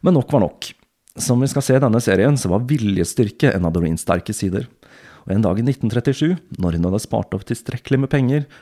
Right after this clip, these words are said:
så pakket hun sakene sine, stakk fra skolen og tok toget hjem. Edith ble ikke imponert da datteren kom hjem, og hun skjelte henne ut. Men Doreen var fast bestemt på at hun ikke ville tilbake til skolen. Hun ville gå på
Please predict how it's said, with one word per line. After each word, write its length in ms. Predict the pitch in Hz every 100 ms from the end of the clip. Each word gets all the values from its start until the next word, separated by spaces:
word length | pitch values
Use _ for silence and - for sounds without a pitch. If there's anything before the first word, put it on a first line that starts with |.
| -
så 140 | -
pakket 320 | - - 98 135
hun 80 | 131
sakene 380 | 131 - 104 -
sine, 300 | 120 143 156 _
stakk 380 | - - 127 -
fra 140 | - 120
skolen 420 | 135 101 139 139
og 80 | 80
tok 100 | 80 -
toget 320 | 92 82 85
hjem. 240 | 80 170 - _ _ _ _ _ _ _ - _ - - - _ _ _ _ -
Edith 320 | 95 90 127
ble 140 | 127 -
ikke 380 | - - 101
imponert 560 | 98 92 127 110 123 -
da 60 | 87
datteren 320 | 92 - 85 101
kom 120 | 95
hjem, 220 | 92 104 87
og 140 | 87 98 - 98 95
hun 120 | 95 82
skjelte 460 | - - 90 - 76
henne 180 | 90 -
ut. 220 | - - - - - - -
Men 80 | 95
Doreen 320 | 117 147 160
var 140 | -
fast 380 | - - - -
bestemt 320 | 143 - 139 135
på 100 | -
at 100 | 87
hun 100 | -
ikke 240 | - -
ville 160 | 82 85
tilbake 320 | 92 80 -
til 80 | 101
skolen. 360 | - 101 107 - _ _ _ - -
Hun 160 | 87
ville 220 | 90 123 139
gå 80 | 120
på 80 | -